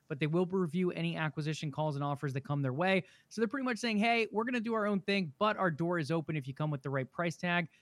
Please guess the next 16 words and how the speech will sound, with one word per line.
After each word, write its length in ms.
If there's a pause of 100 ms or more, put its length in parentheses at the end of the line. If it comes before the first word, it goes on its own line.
(160)
and 220
you're 100
the 80
right 240
person 300
for 120
the 80
job." 380 (640)
So 180
looking 360
at 100
that, 260
keeping 300
that 140
in 100
mind, 420